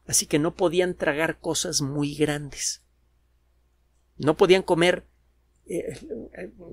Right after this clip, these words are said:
eh, qué sé yo, no podían cazar un dinosaurio y comérselo. Tendrían que comer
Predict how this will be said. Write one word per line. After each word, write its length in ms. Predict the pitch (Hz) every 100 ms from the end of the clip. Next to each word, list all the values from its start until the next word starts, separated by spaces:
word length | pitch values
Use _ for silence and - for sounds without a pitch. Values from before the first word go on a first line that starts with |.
| - 131 - -
eh, 380 | 151 - - - 240 _ _ _ _ _ -
qué 120 | - 151
sé 100 | 180
yo, 60 |
no 100 | 170
podían 220 | - 165
cazar 260 | 156 147 156
un 80 | 156
dinosaurio 400 | 131 127 151 139
y 40 |
comérselo. 460 | - 131 127 - - _ _ _ _ _ _ _ _ _ _ _ _ _ _ _ -
Tendrían 640 | 151 147 175 202 220 240 -
que 240 | - 196 -
comer 560 | - 160 165 185 180